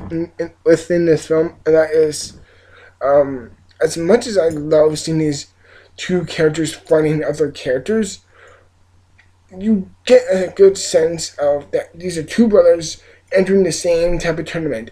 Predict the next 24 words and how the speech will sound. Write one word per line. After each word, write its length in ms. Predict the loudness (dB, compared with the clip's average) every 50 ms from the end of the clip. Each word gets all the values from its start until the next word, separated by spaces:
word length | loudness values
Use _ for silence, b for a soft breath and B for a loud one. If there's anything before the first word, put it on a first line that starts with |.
| -8 -6
and 120 | -4 -4
that 160 | -4 -6 -6 -8
eventually 580 | -4 2 2 2 2 2 0 -2 2 2 2 2
in 60 | 2
the 160 | -2 -6 -4
end, 320 | -4 -4 -2 -4 -4 -4
like 200 | -6 -6 -6 -2
how 100 | -2 0
the 100 | 0 -2
trailer 320 | -4 -6 -4 -2 0 0 -2
shows 460 | -2 -4 -4 -2 -2 -2 -4 -4 0
you, 360 | 2 2 2 2 2 -2 -4
if 120 | -6 -10 -12
you've 100 | -14 -12
seen 160 | -10 -6 -6
the 100 | -6 -6
trailer, 400 | -4 -2 -2 0 2 2 2 0
if 80 | -2
you've 60 | -6 -10
seen 240 | -10 -8 -6 -4
the 60 | -4 -2
movie 160 | -2 0 0
or 80 | 0
not, 240 | 0 0 -4 -8 -16